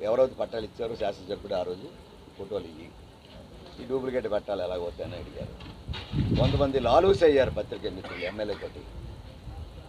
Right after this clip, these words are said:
ఇది, ఇది రాసుకోవాలా. లాలూస్ అయ్యి ఉన్నవాళ్ళు కూడా వాళ్ళ వ్యక్తిగతని, వ్యక్తిగత ఆలోచన కూడా పక్కన పెట్టి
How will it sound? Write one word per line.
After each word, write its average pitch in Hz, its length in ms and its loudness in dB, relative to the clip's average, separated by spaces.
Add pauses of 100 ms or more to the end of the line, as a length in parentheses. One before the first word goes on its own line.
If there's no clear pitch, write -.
(120)
ఇది, 170 120 0 (180)
ఇది 123 80 0
రాసుకోవాలా. 147 520 8 (260)
లాలూస్ 147 480 4
అయ్యి 131 320 0 (1400)
ఉన్నవాళ్ళు 160 480 8
కూడా 160 320 4 (680)
వాళ్ళ 107 160 -2
వ్యక్తిగతని, 151 640 4 (360)
వ్యక్తిగత 156 800 2 (1500)
ఆలోచన 185 420 10
కూడా 151 160 8
పక్కన 131 300 0
పెట్టి 104 260 -6